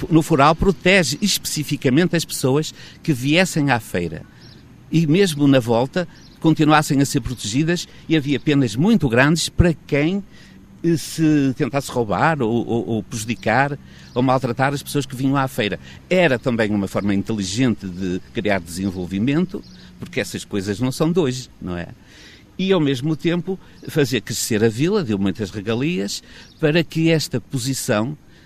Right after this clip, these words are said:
eh, fosse, na verdade, realmente uma zona de muita segurança e defesa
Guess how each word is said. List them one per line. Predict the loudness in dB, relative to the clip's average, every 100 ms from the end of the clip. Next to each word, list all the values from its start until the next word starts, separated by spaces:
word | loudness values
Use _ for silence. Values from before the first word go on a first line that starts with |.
| -20 _ -2
eh, | 0
fosse, | 0 0 0 0 -6 -4
na | -2 -2
verdade, | -2 -2 -2 -2 -10 -12
realmente | -2 0 0 -2 -4 -10 -18 -20 -20 -20 -20 -8
uma | -4 -2
zona | -2 -4 -2 -4
de | -2
muita | 0 2 2 -2
segurança | -6 -2 -2 -2 -8
e |
defesa | -10 -4 -4 -4 -8